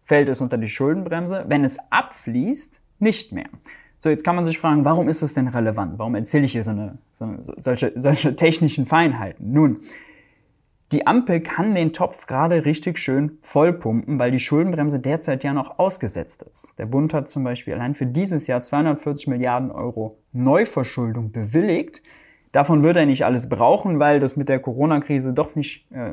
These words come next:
so schlimm war. Bisher zumindest. Wir sehen gerade, es zieht wieder an. Also vielleicht wird er doch noch einige Milliarden davon brauchen. Aber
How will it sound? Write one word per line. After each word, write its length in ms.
so 160
schlimm 400
war. 380
Bisher 440
zumindest. 600
Wir 100
sehen 240
gerade, 320
es 180
zieht 260
wieder 200
an. 300
Also 460
vielleicht 500
wird 140
er 40
doch 220
noch 140
einige 320
Milliarden 400
davon 280
brauchen. 560
Aber 460